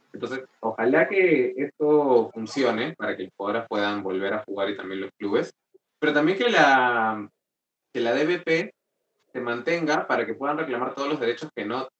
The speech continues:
tienen las jugadoras, como por ejemplo <laughs> derecho a ser libres.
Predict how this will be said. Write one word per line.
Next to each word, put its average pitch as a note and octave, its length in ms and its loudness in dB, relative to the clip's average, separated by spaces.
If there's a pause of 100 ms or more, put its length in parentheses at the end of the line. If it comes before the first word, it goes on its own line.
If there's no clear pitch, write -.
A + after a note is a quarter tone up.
(160)
tienen C3+ 380 -4
las G2+ 160 -6
jugadoras, G2 520 -2
como G2 200 -6
por G#2+ 120 -4
ejemplo C3 300 -2
<laughs> - 0 -
derecho A#2+ 320 -6
a A2 40 -16
ser - 180 -8
libres. A#2 720 -8